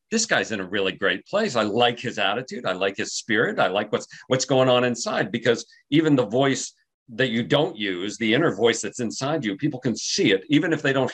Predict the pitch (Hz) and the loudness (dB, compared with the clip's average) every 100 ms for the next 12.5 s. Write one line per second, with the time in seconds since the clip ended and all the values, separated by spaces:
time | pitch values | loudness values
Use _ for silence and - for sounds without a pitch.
0 | - 180 113 - - _ - _ _ _ | -4 2 2 2 -6 _ -20 _ _ _
1 | 156 147 151 151 151 143 151 147 240 113 | 4 4 4 0 -4 -2 0 2 0 -2
2 | - - 139 - 170 135 113 151 147 147 | -4 -4 -6 -2 0 0 2 2 4 0
3 | 135 147 147 165 160 117 110 123 127 147 | 0 -4 -2 -4 -2 -2 0 2 4 4
4 | 147 139 113 110 113 107 113 120 - 113 | 4 0 2 0 -2 -2 -2 -2 0 0
5 | 113 110 - 139 - - - - 117 110 | 0 -2 -2 -2 -4 -10 -6 -2 -2 -4
6 | - 120 123 143 151 107 101 113 92 95 | -4 2 4 4 2 -2 -4 -6 -4 -2
7 | 113 101 101 120 120 120 - 110 98 - | -2 -2 2 4 4 0 2 0 -2 -6
8 | 113 95 73 98 135 _ _ _ _ _ | -2 0 0 -2 -6 _ _ _ _ _
9 | 175 175 175 202 180 160 147 180 147 143 | 2 4 4 2 0 0 0 -2 -2 -2
10 | 135 - 139 135 120 139 131 117 127 107 | -4 -2 0 0 -2 2 2 2 2 2
11 | 110 117 - 131 139 123 131 113 104 120 | 2 0 -2 -2 -2 0 -2 -4 0 2
12 | 110 113 120 - 120 | 2 -4 -6 0 2